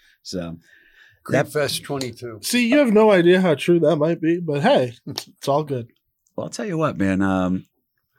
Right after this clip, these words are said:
Speaker 1: you got some, uh, uh, Ted and Don have some very, very good creepy stories. They definitely skeeved me out last time they were here, and I, I love the two of them very much. Uh, this particular episode, Kahuna, you know is gonna be a good one, 'cause guess who came up with the topic all by himself?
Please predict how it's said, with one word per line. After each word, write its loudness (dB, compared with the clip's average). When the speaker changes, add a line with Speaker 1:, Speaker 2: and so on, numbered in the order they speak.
Speaker 1:
you -2
got -2
some, -2
uh, -2
uh, -6
Ted -2
and -4
Don 0
have 0
some -2
very, 2
very 2
good -2
creepy -4
stories. -4
They -4
definitely -2
skeeved -6
me 0
out -4
last -6
time -4
they -4
were -8
here, -6
and -4
I, -6
I -4
love -2
the -8
two -8
of -4
them -2
very -2
much. -6
Uh, 0
this -4
particular -2
episode, -4
Kahuna, -6
you -2
know 0
is -6
gonna -2
be -2
a -2
good -2
one, -4
'cause -8
guess -4
who -6
came -4
up -6
with -4
the -8
topic -4
all -2
by -2
himself? -6